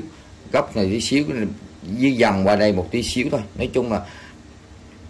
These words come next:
mọi người mua để về xài cũng rất là ngon luôn, không ảnh hưởng gì ha.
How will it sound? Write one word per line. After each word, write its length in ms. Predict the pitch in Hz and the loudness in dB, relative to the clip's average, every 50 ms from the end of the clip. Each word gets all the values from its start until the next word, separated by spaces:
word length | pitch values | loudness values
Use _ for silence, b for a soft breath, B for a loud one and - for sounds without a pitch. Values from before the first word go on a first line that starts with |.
| - - - - - - 85 78 | -20 -20 -20 -18 -14 -12 -8 -4
mọi 280 | 92 95 92 90 90 104 | -2 0 0 2 2 2
người 180 | 113 113 107 | 2 2 2
mua 300 | 107 113 120 123 120 117 | 2 2 4 2 2 2
để 260 | 104 85 82 82 98 | 2 0 0 0 0
về 180 | 110 113 113 104 | 2 4 2 2
xài 240 | 92 104 98 95 90 | 2 2 0 0 0
cũng 140 | 92 104 127 | 0 0 -2
rất 100 | 139 139 | -2 -2
là 80 | 127 107 | 0 0
ngon 260 | 98 98 98 104 107 | 2 2 2 4 6
luôn, 200 | 113 113 110 104 | 6 6 4 2
không 220 | - 117 107 101 | -2 -4 -4 -4
ảnh 120 | 80 82 101 | -2 -2 0
hưởng 220 | 104 90 92 107 | 2 2 2 2
gì 60 | 104 | 2
ha. 260 | 104 110 110 117 117 | 2 2 0 0 -2